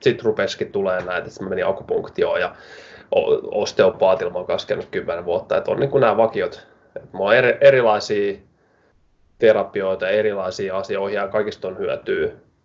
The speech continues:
tietyllä niinku tavalla. Mut silloin oli,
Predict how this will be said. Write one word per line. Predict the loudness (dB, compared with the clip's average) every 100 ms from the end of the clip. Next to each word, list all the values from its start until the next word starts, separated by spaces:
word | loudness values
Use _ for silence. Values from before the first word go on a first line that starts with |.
| _ _ -16 -10
tietyllä | -10 -6 -6
niinku | -6 -6
tavalla. | -2 -2 -2 -4 -10 -20 -20 -20 -20 _ _ _
Mut | -2 2
silloin | 4 6 8 6
oli, | 4